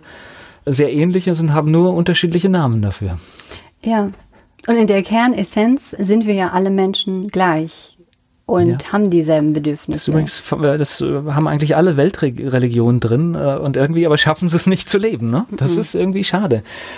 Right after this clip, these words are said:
Speaker 1: Also Kindergarten in Deutschland ganz normal und Schule wahrscheinlich auch?
Speaker 2: Ja.
Speaker 1: Ja?
Speaker 2: Ich hab halt einen Realschulabschluss gemacht und, äh, die Schulzeit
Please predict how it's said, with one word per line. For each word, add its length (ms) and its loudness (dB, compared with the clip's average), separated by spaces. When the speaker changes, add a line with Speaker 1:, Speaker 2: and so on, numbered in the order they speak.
Speaker 1:
Also 440 2
Kindergarten 720 0
in 140 0
Deutschland 760 -2
ganz 280 -2
normal 480 2
und 280 0
Schule 340 2
wahrscheinlich 440 -2
auch? 220 -2
Speaker 2:
Ja. 340 -2
Speaker 1:
Ja? 240 0
Speaker 2:
Ich 120 4
hab 140 0
halt 220 -2
einen 160 0
Realschulabschluss 1000 -2
gemacht 560 -2
und, 480 -2
äh, 200 0
die 120 2
Schulzeit 520 0